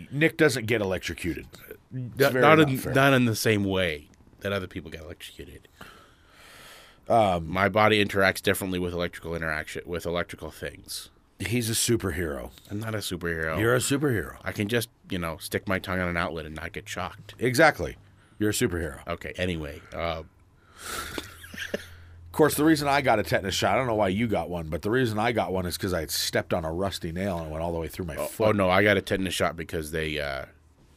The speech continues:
Speaker 2: uh, they changed the rules about going to public school, 'cause I,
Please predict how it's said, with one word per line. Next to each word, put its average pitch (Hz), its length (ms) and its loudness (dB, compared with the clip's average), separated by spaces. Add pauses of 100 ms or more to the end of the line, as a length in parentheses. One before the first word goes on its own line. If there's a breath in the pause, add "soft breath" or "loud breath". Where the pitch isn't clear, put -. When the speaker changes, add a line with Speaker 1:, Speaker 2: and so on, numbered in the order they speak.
(160)
Speaker 2:
uh, - 180 -12 (220)
they 82 120 -10
changed 92 360 -4
the 85 80 0
rules 85 480 0
about 76 440 -6
going 85 220 -4
to 76 60 -10
public 82 300 -6
school, 95 180 -4
'cause 85 180 -10
I, 107 240 2